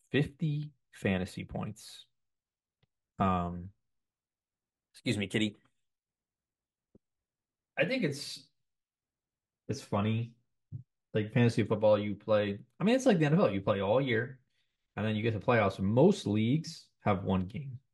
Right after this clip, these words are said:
<clears throat> So <laughs> I scored a hundred seventy-one points,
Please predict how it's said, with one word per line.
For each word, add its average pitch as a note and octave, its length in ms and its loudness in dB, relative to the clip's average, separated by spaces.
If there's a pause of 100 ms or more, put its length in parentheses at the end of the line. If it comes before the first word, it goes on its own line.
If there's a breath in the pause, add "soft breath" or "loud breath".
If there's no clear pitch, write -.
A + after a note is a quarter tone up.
(140)
<clears throat> D3+ 400 0 (840)
So F#2+ 480 2 (500)
<laughs> - 440 -6
I C3+ 140 4
scored C3 540 4
a G#2 80 0
hundred A#2+ 360 -4
seventy-one G#2 440 0
points, - 540 -6